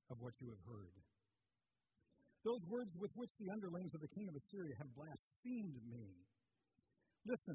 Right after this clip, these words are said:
I am going to put such a spirit in him that when he hears a certain report, he will return to his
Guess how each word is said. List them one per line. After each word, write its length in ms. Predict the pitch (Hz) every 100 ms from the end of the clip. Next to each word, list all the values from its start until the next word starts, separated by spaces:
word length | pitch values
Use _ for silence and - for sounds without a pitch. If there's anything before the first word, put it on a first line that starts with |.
| 101 -
I 160 | 175
am 80 | 160
going 240 | 151 208
to 160 | 226 -
put 140 | 196 -
such 160 | 190
a 80 | 160 _ -
spirit 400 | - 254 294 226 226
in 80 | 262 180
him 240 | 143 101 98 123 - _ - _ 170
that 80 |
when 80 | 185 202
he 60 | - 226
hears 160 | 254 208
a 80 | 180 -
certain 240 | 240 220 233
report, 460 | 226 - 233 127 - - _ _ _ _ _ _ _ _ _
he 80 | 156
will 160 | 151
return 400 | 131 - 190 202
to 160 | 202
his 80 | 202